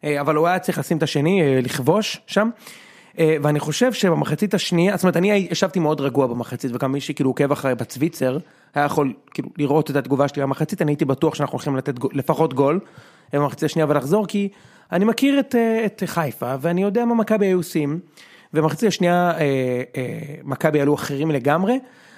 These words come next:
ואני חושב שגם חיפה עלו אחרים לגמרי. אה, מהצד שלנו אנחנו התחלנו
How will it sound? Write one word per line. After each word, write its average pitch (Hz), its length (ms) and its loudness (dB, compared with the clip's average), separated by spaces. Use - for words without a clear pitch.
ואני 170 60 2
חושב 208 120 -2
שגם 196 260 0
חיפה 160 420 0
עלו 143 160 4
אחרים 143 360 0
לגמרי. 151 400 2
אה, 151 140 0
מהצד 147 300 0
שלנו 160 200 2
אנחנו 147 160 2
התחלנו 160 380 0